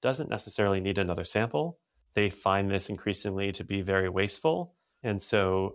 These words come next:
the insights we're getting from our community aren't just about the gender of products that they may or may not purchase, but it's also, you know, things that have come before us.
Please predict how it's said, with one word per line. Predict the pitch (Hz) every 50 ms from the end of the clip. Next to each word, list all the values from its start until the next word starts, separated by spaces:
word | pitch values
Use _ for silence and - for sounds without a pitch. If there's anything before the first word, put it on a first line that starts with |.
| - _
the | - 101 113
insights | 117 127 123 - 139 123 -
we're | 110 101
getting | 101 95 101 98
from | 92 - 95
our | 92 90 85
community | - - 92 95 98 92 87 92 92
aren't | 92 120 156 160
just | - 156 - -
about | 101 87 92 90 87 -
the | - 87
gender | - - 90 92 87 90 87
of | 85
products | - - 90 90 98 95 -
that | - 95 - -
they | 101 95
may | 90 90 90
or | 92 90
may | 90 90
not | 90 95 98
purchase, | - - 98 95 - 98 90 -
but | _ 101 98 98 - - _ _ _ _ _ _ _
it's | 107 104 - -
also, | 107 107 113 110 - - 107 101 95 92 92 92 92 92 87 _ -
you | 107
know, | 95 92 92
things | - - 117 120 120 107
that | - 104
have | 101 95
come | - - 98 92
before | 95 90 - - - 98 101 98 87
us. | 90 98 101 - - - -